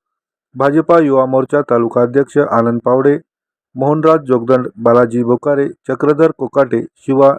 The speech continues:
नागरगोजे, मनोज जाधव, व्यंकटेश जिंदम, गुरमीत महाराज, संतोष परळकर यांच्यासह मोठ्या संख्येने शेतकरी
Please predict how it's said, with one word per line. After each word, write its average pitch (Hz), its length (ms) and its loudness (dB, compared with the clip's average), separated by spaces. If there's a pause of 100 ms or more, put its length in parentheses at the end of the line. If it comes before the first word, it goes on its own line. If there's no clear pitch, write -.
(380)
नागरगोजे, 127 560 0 (800)
मनोज 151 340 0
जाधव, 143 360 2 (460)
व्यंकटेश 127 420 -2
जिंदम, 139 420 -2 (560)
गुरमीत 139 400 0
महाराज, 127 520 0 (720)
संतोष 131 320 0 (260)
परळकर 135 500 0 (180)
यांच्यासह 131 540 0
मोठ्या 135 420 -2
संख्येने 123 420 -4
शेतकरी 127 640 -4